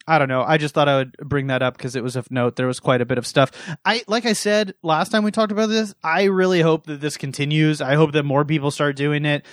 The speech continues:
because the more people do it, the more people do something like this, the less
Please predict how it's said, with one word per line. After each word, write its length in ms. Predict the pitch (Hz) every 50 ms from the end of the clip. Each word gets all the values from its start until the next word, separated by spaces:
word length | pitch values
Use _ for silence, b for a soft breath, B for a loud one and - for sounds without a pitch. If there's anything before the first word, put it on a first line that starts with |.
| B B B
because 240 | - 190 214 202 180
the 80 | 196
more 220 | 190 185 196 208 214
people 300 | - - 214 185 190 190
do 220 | 156 143 147 147
it, 200 | 160 170 190 - b b b b b b b b b b _ _ -
the 100 | 165 165
more 220 | 170 180 196 220
people 260 | 202 - 233 196 190 180
do 220 | 147 151 170 170
something 360 | - - 170 160 147 165 160 156
like 200 | 147 143 139 -
this, 320 | 151 143 143 - - - -
the 160 | 156 156 143
less 480 | 139 139 143 147 156 160 151 - -